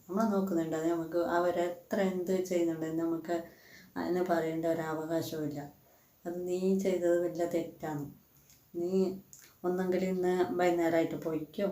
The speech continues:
അല്ലെങ്കിൽ നാളായിട്ട് പോയിക്കോ, ഞാൻ വിളിച്ചിട്ട് പറയാം അവനോട്. "നാ-, നാളെ നീ പോകുന്നുണ്ടെങ്കിൽ, നാളെ മറ്റന്നാൾ പോകുന്നുണ്ടെങ്കിൽ, അല്ല ഒരാഴ്ച നിൽക്കുന്നുണ്ടെങ്കിൽ മോശമില്ല, പ്രശ്നമില്ല, ഞാൻ വിളിച്ചിട്ട്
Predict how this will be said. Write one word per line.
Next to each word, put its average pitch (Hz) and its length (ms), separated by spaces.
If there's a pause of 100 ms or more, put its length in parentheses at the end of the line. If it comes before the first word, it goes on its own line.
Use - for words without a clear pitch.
(300)
അല്ലെങ്കിൽ 165 320
നാളായിട്ട് 160 540
പോയിക്കോ, 160 280
ഞാൻ 156 180
വിളിച്ചിട്ട് 170 400
പറയാം 160 320
അവനോട്. 147 300 (800)
"നാ-, 170 260
നാളെ 170 240
നീ 175 140
പോകുന്നുണ്ടെങ്കിൽ, 170 840
നാളെ 170 260
മറ്റന്നാൾ 170 480
പോകുന്നുണ്ടെങ്കിൽ, 165 420
അല്ല 180 200
ഒരാഴ്ച 175 280
നിൽക്കുന്നുണ്ടെങ്കിൽ 165 600
മോശമില്ല, 151 540 (580)
പ്രശ്നമില്ല, 170 580
ഞാൻ 185 240
വിളിച്ചിട്ട് 175 320